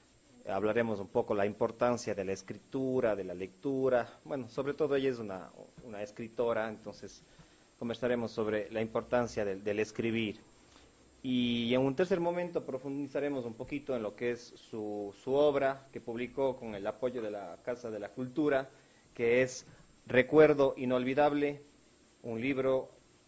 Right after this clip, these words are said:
eh, que cuenta un poco más su, sus vivencias, y en sí mismo prácticamente es una autobiografía.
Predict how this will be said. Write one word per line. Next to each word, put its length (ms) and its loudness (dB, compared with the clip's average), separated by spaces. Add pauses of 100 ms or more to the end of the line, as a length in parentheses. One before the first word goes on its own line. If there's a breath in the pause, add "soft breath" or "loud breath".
(200)
eh, 400 -4
que 120 -6
cuenta 320 -2
un 80 -8
poco 280 -2
más 300 -2
su, 280 -10
sus 200 -12
vivencias, 800 -2
y 140 -2
en 80 2
sí 160 0
mismo 360 2 (220)
prácticamente 720 0 (120)
es 120 0
una 300 -2
autobiografía. 920 6